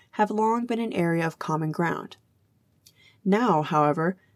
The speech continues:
the Trump administration wants to eliminate these protections. Why?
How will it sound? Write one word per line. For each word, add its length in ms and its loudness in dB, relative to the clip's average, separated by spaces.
the 60 4
Trump 260 -2
administration 720 2
wants 200 4
to 160 2
eliminate 460 0
these 180 0
protections. 760 -2
Why? 400 0